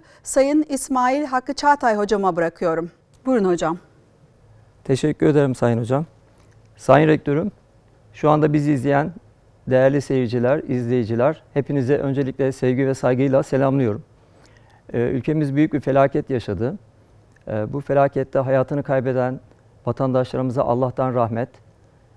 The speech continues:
Speaker 2: e, yakınlarına, Türk ulusuna başsağlığı diliyorum.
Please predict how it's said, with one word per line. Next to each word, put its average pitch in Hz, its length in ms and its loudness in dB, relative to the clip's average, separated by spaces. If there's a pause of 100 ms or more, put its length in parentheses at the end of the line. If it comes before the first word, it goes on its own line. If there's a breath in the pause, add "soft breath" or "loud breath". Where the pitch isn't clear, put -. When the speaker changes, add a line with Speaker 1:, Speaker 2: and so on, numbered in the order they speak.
(200)
Speaker 2:
e, 117 60 -6 (280)
yakınlarına, 127 580 0 (140)
Türk 151 160 -6 (260)
ulusuna 120 580 -4
başsağlığı 107 540 0
diliyorum. 104 360 -8